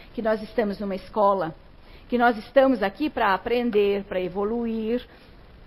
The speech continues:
para consertar os erros, débitos do passado. A gente esquece,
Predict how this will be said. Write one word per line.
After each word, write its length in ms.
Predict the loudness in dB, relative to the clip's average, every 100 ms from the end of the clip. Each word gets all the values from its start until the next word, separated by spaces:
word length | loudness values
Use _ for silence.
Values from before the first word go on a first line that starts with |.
| -4
para 440 | 4 6 6 2 -2
consertar 840 | 4 4 6 4 4 4 4 4 0
os 160 | -8 0
erros, 420 | 4 6 4 -8 -16 0
débitos 440 | 2 2 -2 -12
do 80 | -12
passado. 580 | -10 -12 -8 -8 -8 -14 -18 -20 -20 -20 -20 -20 -20 -20 -20 -16 -8
A 80 |
gente 280 | -6 -6 -8
esquece, 640 | -12 -6 -2 -2 -4 -12